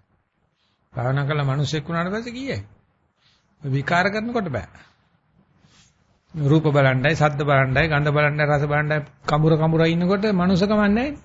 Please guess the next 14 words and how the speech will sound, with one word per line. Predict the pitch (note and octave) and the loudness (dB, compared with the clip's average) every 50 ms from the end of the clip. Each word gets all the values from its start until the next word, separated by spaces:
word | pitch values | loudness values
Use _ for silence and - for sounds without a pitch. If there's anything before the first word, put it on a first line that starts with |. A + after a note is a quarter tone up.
| - - _ _ _ - - - - _ - | -20 -20 _ _ _ -20 -20 -20 -20 _ -6
ඒකකොට | D#3+ D#3+ D#3 E3 D#3 E3 F3+ F3+ | -4 -2 0 0 0 0 -2 -2
කොහේ | D#3+ E3+ D#3+ D#3+ F3+ F3+ E3+ | 2 6 6 8 8 8 6
ඉන්නවද | D#3+ D#3+ E3 E3+ F3+ F3+ F#3+ | 4 4 4 4 4 4 4
මොනව | E3 E3 F#3 G3 G#3 G3+ | 4 6 6 8 6 6
කරනවද | F#3+ E3 C#3+ D#3 E3+ F3+ | 6 6 4 4 2 2
දන්නේ. | D#3 B2+ G#2+ G2+ - G#2 - | 2 0 -2 -4 -6 -10 -8
භාවනා | C#3+ D#3 D#3 D#3+ F3+ F#3+ F#3 F#3 F3 | -2 0 0 2 2 2 0 0 0
කරලා | F3 F3+ E3 D#3+ D3+ | -2 -2 -2 -2 0
එන්න | D#3 F3+ G3 G3 | 0 0 2 2
මැදට, | E3 D#3 D#3+ E3 F#3+ G3+ G#3+ | 2 0 0 0 -2 -2 0
මැදට | F#3+ F3+ E3+ F3 F3 | -2 -2 -2 0 0
ආවට | F3+ F3 F3 F3+ F3+ | 2 2 2 2 2
පස්සේ | G3 F#3+ G3+ G#3 | 0 0 0 -2
තේරෙනවා | F3+ F#3+ F3+ F3+ E3+ D#3+ D3+ D#3 G3 D4+ | -2 -2 -2 -2 -2 0 0 0 0 -2